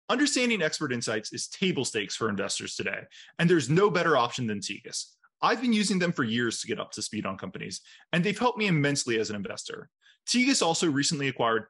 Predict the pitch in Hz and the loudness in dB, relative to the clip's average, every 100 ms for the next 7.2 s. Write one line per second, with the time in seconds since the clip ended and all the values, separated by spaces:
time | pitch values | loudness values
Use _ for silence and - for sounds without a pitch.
0 | - 160 226 - 156 151 139 135 127 123 | 2 2 2 -2 -2 -2 -2 -4 -6 -6
1 | 117 - 127 131 131 - 104 95 - - | -8 -6 -2 -2 -2 -4 -6 -6 -12 -14
2 | - - - 151 165 180 127 - 226 233 | -14 -20 -6 -2 0 0 0 2 0 0
3 | 240 196 185 180 143 139 139 - 120 143 | 0 2 2 2 0 0 -4 -6 -4 -2
4 | 139 123 - 123 - 180 - 185 135 127 | -4 -4 -4 -4 -4 -4 -6 -2 2 2
5 | 131 139 - 131 123 120 117 113 107 107 | 0 -8 -8 -10 -4 -4 -2 0 0 0
6 | - 107 117 170 139 143 143 143 139 - | -2 -2 0 0 0 -2 -4 -6 -6 -6
7 | 101 101 | -6 -8